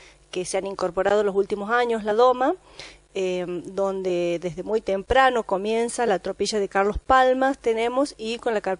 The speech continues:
participación del, eh, caballo ganador de Jesús María, el Maidana. Eh, podemos contarles que el día viernes, eh, el espectáculo artístico serían, bueno, las academias de danza locales,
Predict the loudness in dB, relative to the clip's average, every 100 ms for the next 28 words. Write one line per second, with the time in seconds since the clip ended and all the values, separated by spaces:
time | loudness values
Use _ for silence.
0 | _ -6 -6 -6 -6 -6 -2 -2 0 0
1 | 0 -2 -4 _ -10 -8 -4 -2 0 0
2 | -2 -2 0 2 2 2 -4 -6 -6 -2
3 | 2 4 4 2 -2 -20 -20 -8 -4 -2
4 | -2 0 -2 -2 -8 -16 _ -20 -20 -20
5 | _ -8 -4 -4 -6 0 2 0 0 2
6 | 2 4 4 6 2 0 0 2 2 0
7 | 0 2 2 4 6 6 4 4 4 2
8 | -6 -8 -6 -4 -6 -4 -6 -2 -2 2
9 | 0 0 -6 -12 -10 -8 4 4 4 -2
10 | -2 -2 -2 -4 -6 -6 -6 -8 -8 -8
11 | -8 -8 -4 0 0 0 0 2 2 0
12 | -4 -2 4 4 6 4 2 -4